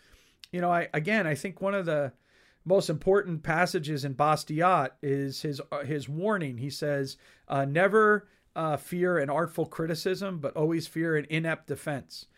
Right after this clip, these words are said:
And I think a lot of libertarians, because they thought that, you know, after nine, after, you know, nineteen eighty-nine,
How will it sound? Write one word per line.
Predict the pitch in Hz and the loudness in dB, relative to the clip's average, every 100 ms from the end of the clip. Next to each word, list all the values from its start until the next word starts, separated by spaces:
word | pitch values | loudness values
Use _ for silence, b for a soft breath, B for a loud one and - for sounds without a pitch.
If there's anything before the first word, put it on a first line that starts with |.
| b b | b b
And | - 151 | -4 0
I | |
think | 180 175 | 0 -2
a | 147 | -2
lot | 143 160 185 | 2 4 4
of | 175 | 2
libertarians, | 165 170 165 156 160 156 139 120 | 0 -2 -2 -2 0 0 -4 -8
because | 135 127 147 156 135 | -14 -4 -2 -2 -4
they | - 147 143 139 | -2 0 -2 -4
thought | - 147 151 - | -4 -2 -2 -4
that, | 139 139 139 - b b b b _ _ - | -2 0 -2 -4 b b b b _ _ -6
you | 156 | -2
know, | 147 143 139 - | 0 0 0 0
after | 151 156 160 | 0 0 0
nine, | 156 156 156 156 | 2 2 2 0
after, | 160 151 - 160 143 - 165 | 0 0 2 0 0 -4 -4
you | 151 | 0
know, | 147 143 | 0 0
nineteen | 156 156 170 160 | 0 -2 0 2
eighty-nine, | 156 147 147 156 151 151 147 147 | 2 2 2 2 4 2 0 -4